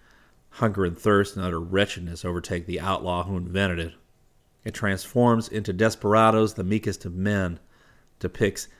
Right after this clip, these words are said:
sinless innocence upon the pictured faces of ruffians,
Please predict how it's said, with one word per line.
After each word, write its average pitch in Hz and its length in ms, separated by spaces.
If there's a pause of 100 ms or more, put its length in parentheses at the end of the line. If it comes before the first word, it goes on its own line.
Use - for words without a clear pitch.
(100)
sinless 135 600
innocence 101 540
upon 92 240
the 87 60
pictured 92 440
faces 101 460
of 87 220
ruffians, 87 640